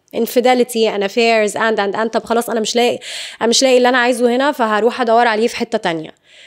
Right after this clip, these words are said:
ف I think that this is very, very important، إن الشخص يقول للتاني، "Okay, listen، this is very, very important for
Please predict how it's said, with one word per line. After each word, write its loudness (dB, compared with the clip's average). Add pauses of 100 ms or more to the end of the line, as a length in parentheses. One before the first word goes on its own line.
(440)
ف -2 (1040)
I 0
think 4
that 4
this 2
is 4
very, 4
very 2
important، -4
إن -2
الشخص -4
يقول 0
للتاني، 2
"Okay, 2
listen، 0
this 2
is 0
very, 4
very 4
important -2
for -4